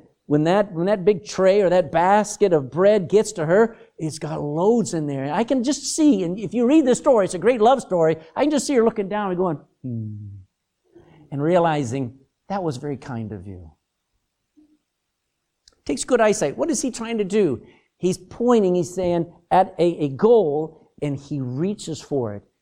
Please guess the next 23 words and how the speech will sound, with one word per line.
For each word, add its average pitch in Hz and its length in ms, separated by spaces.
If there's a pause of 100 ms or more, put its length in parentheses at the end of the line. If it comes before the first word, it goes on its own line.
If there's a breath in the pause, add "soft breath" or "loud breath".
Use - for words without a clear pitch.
and 123 100
he 120 60
reaches 143 520
for 117 260
it, 95 60 (260 soft breath)
and 123 100
he 117 60
gets 160 280
the 131 120
girl. 110 420
That's 113 220
the 123 80
great 104 180 (240)
story 113 420
of 98 60
the 104 80
lesson 110 380
there. 76 280 (120)
Effort. - 420 (720)
It - 120
takes 135 180
good 156 240
eyesight, 113 560